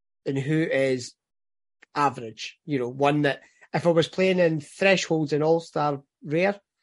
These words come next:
I could play them in there, but they're not gonna win you a card in Limited. So I sat there and I broke them all down. I put brackets for my under twenty-threes and things like that. And then I basically just listed everything else.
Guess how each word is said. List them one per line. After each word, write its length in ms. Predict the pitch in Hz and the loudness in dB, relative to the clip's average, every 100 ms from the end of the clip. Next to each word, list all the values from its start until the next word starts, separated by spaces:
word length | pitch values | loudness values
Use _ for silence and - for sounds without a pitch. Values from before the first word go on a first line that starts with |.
| _ _ _ _ _ _ | _ _ _ _ _ _
I 100 | 143 | -4
could 200 | - 147 | -4 -2
play 180 | 190 190 | 2 4
them 140 | 165 | 4
in 120 | 131 | 0
there, 280 | 139 175 135 | 2 4 2
but 180 | 120 143 | 0 -4
they're 80 | 135 | 0
not 260 | 147 170 147 | 2 2 2
gonna 180 | 160 | 0
win 220 | 139 143 135 | 0 0 -2
you 120 | 123 | -4
a 40 | |
card 460 | - 156 143 120 - | -6 -2 -2 -2 -8
in 140 | 135 139 | -8 -4
Limited. 360 | 226 233 117 | -2 -4 -8
So 200 | - 165 151 | -6 -6 -6
I 40 | |
sat 260 | 139 156 - | -4 -4 -2
there 120 | 185 | -2
and 120 | 185 | -2
I 60 | 139 120 _ _ _ _ | -6 -8 _ _ _ _
broke 220 | 160 180 | 0 0
them 80 | 180 | 4
all 120 | 175 | 2
down. 260 | 147 147 175 | 4 0 0
I 40 | |
put 220 | 170 185 147 | 0 -2 0
brackets 400 | 165 165 180 - | -2 -2 -6 -8
for 120 | 156 | -6
my 120 | 147 | -4
under 220 | 151 151 | -4 -6
twenty-threes 760 | 143 170 175 147 131 143 165 147 | -6 -6 -6 -10 -8 -4 -4 -6
and 100 | 139 | -6
things 240 | 165 170 | -6 -4
like 140 | 185 123 | -6 -6
that. 220 | 127 - - _ _ _ _ - | -6 -6 -8 _ _ _ _ -6
And 160 | 180 185 | -2 2
then 200 | 214 208 | 4 4
I 60 | |
basically 380 | 180 233 220 339 | 4 2 2 -4
just 220 | 214 214 165 | -4 -4 0
listed 500 | 151 175 - 175 156 | 2 2 0 0 0
everything 320 | 143 127 135 | -2 -4 -2
else. 340 | 208 160 - | -2 -2 -12